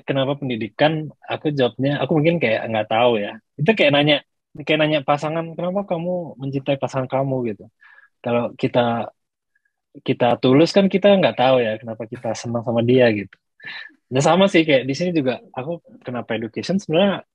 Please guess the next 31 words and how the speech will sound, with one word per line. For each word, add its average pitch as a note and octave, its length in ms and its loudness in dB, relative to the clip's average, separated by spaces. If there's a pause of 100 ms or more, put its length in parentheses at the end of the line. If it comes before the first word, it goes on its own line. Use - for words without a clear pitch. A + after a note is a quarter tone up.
(120)
aku E3+ 260 -4
juga B2+ 240 0 (560)
nggak - 160 -8
tahu E3 140 4 (120)
gitu B2 80 0
dari A2+ 220 0
kecil. F#3+ 400 0 (400)
Tapi F3+ 160 0
aku G#3+ 160 2
bisa F3 160 -2
kasih, C#3 420 -4
eh, - 380 -8
indikator-indikatornya, B2 1120 -4
yaitu G#2+ 320 -4
misalkan C3+ 320 -2
dari A#2 100 2
kecil - 300 -2
tuh F3+ 240 4 (420)
pas A#2 220 -4
aku A#2+ 420 -4
masih A#2 320 -4
S A2+ 140 -8
D, D3 180 4 (160)
aku - 220 -2
senang D#3+ 260 2
banget C3+ 240 4
tuh F3 80 0
ngajarin B2+ 380 2
teman B2 240 -4
kelasku. C#3 680 -2 (1080)
Kayak B2 400 -6